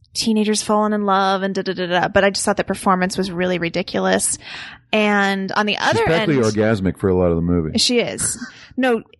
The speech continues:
Speaker 1: she's in a tub at one point having a nervous breakdown, and it sounds like she's having an orgasm.
Speaker 2: <laughs>
Speaker 1: It is the cr-, it is one of the stranger things I've ever seen in a movie where I was supposed to,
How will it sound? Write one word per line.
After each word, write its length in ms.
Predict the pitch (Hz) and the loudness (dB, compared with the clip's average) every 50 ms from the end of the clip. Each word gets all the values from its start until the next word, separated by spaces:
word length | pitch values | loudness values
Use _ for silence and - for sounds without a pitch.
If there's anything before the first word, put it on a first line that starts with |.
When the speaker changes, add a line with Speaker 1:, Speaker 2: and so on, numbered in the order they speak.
| - - - _ - | -20 -20 -18 _ -4
Speaker 1:
she's 240 | 240 - 269 269 262 | -2 0 0 0 0
in 80 | 294 302 | 0 0
a 80 | 285 | 0
tub 260 | 262 - 226 202 196 | 0 0 0 2 2
at 60 | 226 220 | 2 2
one 160 | 240 240 233 | 2 0 2
point 220 | - 254 240 233 | 0 0 0 2
having 180 | 226 190 202 202 | 0 0 0 0
a 40 | 196 | 0
nervous 260 | 190 185 190 202 - | 0 -2 -2 -4 -2
breakdown, 440 | - 180 180 196 - 202 196 196 180 | 0 -2 -2 0 -2 -2 -2 0 0
and 80 | 190 | -2
it 100 | 180 180 | -2 -2
sounds 220 | - - 196 185 196 | -2 -2 -2 -2 -4
like 120 | 190 - | -4 -6
she's 200 | - - 196 - | -4 -4 -4 -2
having 300 | - 180 170 170 170 170 | -2 -2 -2 -2 -2 -4
an 80 | 165 - | -4 -4
orgasm. 560 | - - - - - 69 67 - - - - | -4 -4 -4 -4 -4 -2 -2 -2 -2 -4 -4
Speaker 2:
<laughs> 60 | 233 226 - - 539 - - - - - - - 254 254 - 277 247 - - 262 - | -4 -6 -6 -6 -8 -8 -8 -8 -8 -6 -4 -2 -2 -4 -2 -4 -6 -4 -2 0 0
Speaker 1:
It 80 | 254 220 | 2 2
is 120 | 240 214 | 2 2
the 140 | 240 247 254 - | 2 0 -2 -2
cr-, 220 | - - - - - - | -6 -8 -8 -6 -2 0
it 80 | 285 302 | 2 2
is 160 | 320 262 - 220 | 2 0 0 -4
one 220 | 233 226 254 254 254 | -2 0 0 2 2
of 60 | 262 233 | 2 2
the 60 | 240 | 2
stranger 360 | - - - 208 202 196 196 196 | 0 2 0 0 2 2 0 -2
things 300 | - 190 180 185 - 202 | -2 -2 -4 -2 -2 -2
I've 80 | 180 | 0
ever 240 | 180 175 175 175 196 | 0 2 2 0 0
seen 420 | 190 - - 190 180 180 180 190 - - - - - - - _ _ _ - | 0 -2 -2 -2 -2 -2 -4 -6 -8 -10 -16 -16 -18 -18 -20 _ _ _ 0
in 100 | 233 226 | 2 2
a 60 | 220 | 4
movie 260 | 208 208 208 190 196 190 | 4 4 4 4 4 4
where 160 | 185 190 - | 4 4 4
I 140 | - 190 185 | 4 2 2
was 100 | 196 - | 2 0
supposed 440 | - 202 - 214 185 190 - - | -2 -2 2 2 0 0 0 -2
to, 80 | - | -4